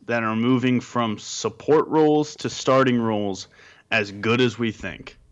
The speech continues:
Because talk about hype train, Zach.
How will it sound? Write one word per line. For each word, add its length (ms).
Because 720
talk 280
about 220
hype 320
train, 360
Zach. 420